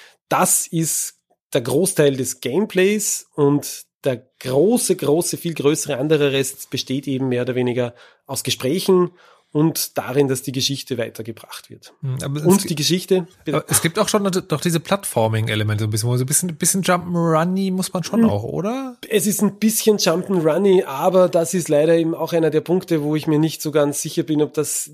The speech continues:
Speaker 1: die sind leider nicht so, wie man sie gern hätte. Das heißt, es ist, es ist, man kann springen, es gibt ganz am Anfang, holt man seine Flügel raus, man kann nicht nur springen, sondern man kann auch dank der Flügel,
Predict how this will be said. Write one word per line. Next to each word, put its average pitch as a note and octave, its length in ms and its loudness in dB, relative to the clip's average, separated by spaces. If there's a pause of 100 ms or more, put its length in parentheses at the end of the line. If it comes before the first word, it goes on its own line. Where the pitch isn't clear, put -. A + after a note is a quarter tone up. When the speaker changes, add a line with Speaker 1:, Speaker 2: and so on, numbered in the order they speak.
Speaker 1:
die F3+ 120 -6
sind G3 300 2
leider F3 300 2
nicht F3 440 2
so, E3+ 400 0
wie D#3+ 80 0
man D#3 180 2
sie C#3+ 160 -4
gern B2+ 220 0
hätte. G#2+ 340 -10
Das B2 140 -8
heißt, C#3 260 -4
es - 160 -12
ist, D3+ 240 -8 (440)
es D3+ 120 -4
ist, E3+ 260 -4
man E3+ 260 -2
kann E3+ 240 2
springen, G3 460 4
es E3+ 140 0
gibt F3 180 -8
ganz D#3+ 240 0
am E3 80 -2
Anfang, E3 460 2
holt D#3+ 180 -2
man D#3+ 100 4
seine D3 240 2
Flügel E3 560 2
raus, D3 300 2
man D3 140 2
kann C#3+ 140 -2
nicht C#3+ 180 -4
nur B2 80 -2
springen, D#3+ 340 0
sondern C3 240 0
man C3 140 2
kann C3 240 0
auch C3+ 220 -2
dank C#3+ 320 0
der C3 120 2
Flügel, F#3 520 2